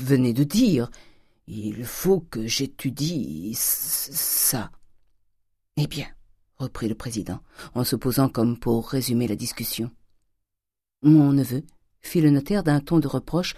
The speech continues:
en l'interrompant. Eh bien, mon oncle, répondit le président. Laisse donc monsieur Grandet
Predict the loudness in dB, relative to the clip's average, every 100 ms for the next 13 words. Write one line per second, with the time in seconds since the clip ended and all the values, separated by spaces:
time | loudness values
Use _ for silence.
0 | -8 -2 0 0 -4 -6 -4 -8 -8 _
1 | _ _ _ _ _ _ _ _ -10 -4
2 | 2 4 4 2 2 2 2 -6 -4 -4
3 | -4 -4 -6 -6 -8 -6 -8 -10 _ _
4 | _ _ _ _ _ _ _ _ _ _
5 | _ -12 0 0 0 -2 -4 -2 -4 -2
6 | -4 -4 -2 0